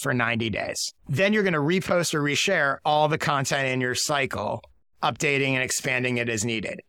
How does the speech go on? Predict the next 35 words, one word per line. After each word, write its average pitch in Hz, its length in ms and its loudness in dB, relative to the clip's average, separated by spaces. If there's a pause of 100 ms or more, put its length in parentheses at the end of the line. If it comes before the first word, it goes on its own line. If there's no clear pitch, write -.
(140)
So 175 200 0
if 151 140 0
you 208 160 4
did 196 200 2
nothing 156 640 0
else, - 460 -2
you're 165 140 0
just 165 320 0
cycling 170 420 2
through 151 380 0
the 135 100 0
same, 143 360 0
this 147 140 0
is 160 120 0
the 151 100 2
idea 135 300 0
of 117 80 -2
the 120 80 -2
content 123 440 -2
library, 110 480 -2
right? 120 220 -2
Instead 139 300 0
of 120 100 -4
constantly 139 640 0
creating 127 540 0
new 120 140 0
stuff, 123 440 0 (140)
you're 151 160 0
cycling 165 560 0
through 147 240 -2
your 135 180 0
ninety 131 640 0
days 127 320 0
of 117 80 -2
content. 113 640 -2